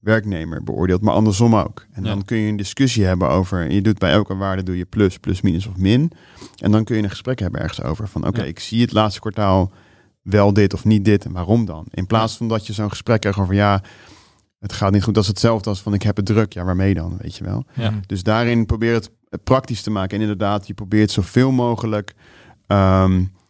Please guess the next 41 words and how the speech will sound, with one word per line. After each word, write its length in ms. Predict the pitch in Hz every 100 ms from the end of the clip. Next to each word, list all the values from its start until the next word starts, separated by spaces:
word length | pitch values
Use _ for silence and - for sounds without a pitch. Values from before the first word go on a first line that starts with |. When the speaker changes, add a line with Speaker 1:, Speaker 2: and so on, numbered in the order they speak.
| _ _ -
Speaker 1:
in 180 | 123
de 80 | 117
lopende 520 | 104 110 110 104 101
dingen, 520 | 92 95 95 90 78 - _ _ _
eh, 300 | 90 85 82
die 140 | 90 95
waarden 380 | 98 101 95 92
mee 180 | 107
te 120 | 104 92
nemen. 360 | 85 80 80
Dus 220 | 85 -
als 240 | - 95 -
je 80 | 87
een 200 | 82 95
kwartaalmeeting 600 | 98 107 107 107 104 104
hebt 180 | 101 -
gehad, 260 | 95 101
zeg 140 | 98 -
ik 80 |
altijd, 200 | 95 95
probeer 300 | 95 95 101
nou, 360 | 101 98 101 107 - _ _ _ _ _ _ _
eh, 240 | - 92 92
voorbeelden 540 | - 135 127 120 110
te 80 | 104
geven 360 | - 104 101 -
in 160 | 110
je, 220 | 104 87 71
we 160 | 98
doen 120 | 98 95
elk 140 | 95
kwartaal 420 | 104 104 92 90
en 120 | -
doe, 100 | 90
heb 120 | 92 90
je 60 |
een 80 | 90
meeting, 360 | 98 101 95 95
doe 140 | 92
je 60 | 90
een 180 | 82